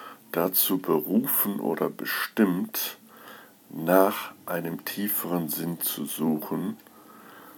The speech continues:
eben sich auf eine, auf eine Gottsuche zu be-, Gottessuche zu begeben. Und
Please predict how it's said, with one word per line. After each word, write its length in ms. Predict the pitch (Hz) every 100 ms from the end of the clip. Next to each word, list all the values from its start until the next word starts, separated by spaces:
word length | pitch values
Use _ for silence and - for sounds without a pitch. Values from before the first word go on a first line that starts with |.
| - - - -
eben 680 | 78 92 92 92 98 107 - - - - - - - - - - - -
sich 480 | - 92 92 - -
auf 400 | 78 90 90 - -
eine, 600 | 82 85 87 85 82 - - _ - -
auf 240 | - - - - - -
eine 280 | 87 85 82
Gottsuche 880 | - 104 - - - 82 - 76 -
zu 200 | - -
be-, 120 | -
Gottessuche 680 | - 92 - - 92 87 -
zu 200 | - -
begeben. 800 | - - - 69 67 - 64 - - - - - - - - - -
Und 640 | - 87 117 117 - -